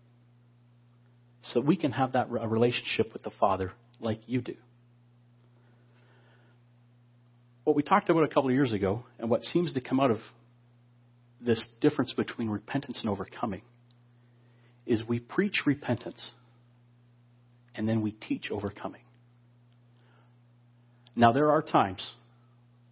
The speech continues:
we'll get to that a little bit later, but this difference between preaching to the unconverted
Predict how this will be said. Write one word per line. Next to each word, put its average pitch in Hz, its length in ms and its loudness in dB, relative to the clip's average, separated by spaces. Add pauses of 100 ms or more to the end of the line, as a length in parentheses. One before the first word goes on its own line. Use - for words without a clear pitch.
(200)
we'll 107 100 -4
get 117 120 2
to 104 100 -4
that 107 140 2
a 101 40 -4
little 98 160 -4
bit 98 200 -14
later, 98 240 -4 (2750)
but - 100 -8
this - 240 -2
difference - 300 2
between - 400 -4
preaching 175 400 2
to - 100 -10
the 139 120 4
unconverted 120 600 0